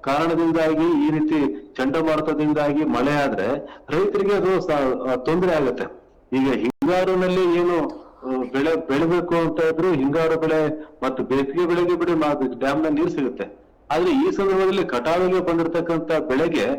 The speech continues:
ಆ, ಸಮಸ್ಯೆ ಆಗುತ್ತೆ. ಆ, ಕಟಾವಿಗೆ ಬಂದಂತ ಬೆಳೆ ಈ ಮಳೆ ಕಾರಣಕ್ಕಾಗಿ ಬೆಳೆ ಉದುರು ಹೋಗುವಂತ ಸಾಧ್ಯತೆ ಇರುತ್ತೆ.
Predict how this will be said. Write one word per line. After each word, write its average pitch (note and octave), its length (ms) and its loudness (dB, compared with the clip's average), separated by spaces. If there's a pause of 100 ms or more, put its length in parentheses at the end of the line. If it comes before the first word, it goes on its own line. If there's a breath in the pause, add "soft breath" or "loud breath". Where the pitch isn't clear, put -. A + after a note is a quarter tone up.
(300 loud breath)
ಆ, B2 240 0
ಸಮಸ್ಯೆ C#3+ 460 -2
ಆಗುತ್ತೆ. C#3+ 600 -2 (200)
ಆ, A#2+ 120 -2
ಕಟಾವಿಗೆ D3+ 520 0
ಬಂದಂತ D#3 380 0
ಬೆಳೆ D3+ 320 2
ಈ C#3+ 80 2
ಮಳೆ C3+ 320 2
ಕಾರಣಕ್ಕಾಗಿ D3 680 0
ಬೆಳೆ C3+ 460 0
ಉದುರು C#3+ 420 -2
ಹೋಗುವಂತ D3 420 0
ಸಾಧ್ಯತೆ B2+ 480 -2
ಇರುತ್ತೆ. - 480 -6